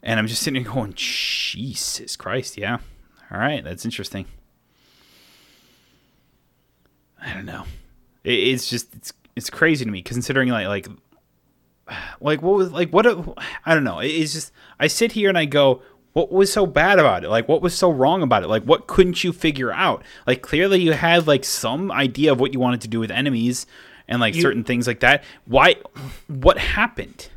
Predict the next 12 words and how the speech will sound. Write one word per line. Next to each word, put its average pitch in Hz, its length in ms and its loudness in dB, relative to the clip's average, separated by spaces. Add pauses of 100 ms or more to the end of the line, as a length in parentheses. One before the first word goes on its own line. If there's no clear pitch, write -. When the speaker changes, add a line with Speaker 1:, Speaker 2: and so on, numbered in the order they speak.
(840)
Speaker 2:
Uh, 143 160 -4
you 170 120 2
would 226 120 4
think 190 320 0
that 147 200 4
it 165 120 2
being 139 220 0
single 160 340 -2
player, 120 320 0
it 139 100 2
would 143 180 2
be 131 360 -2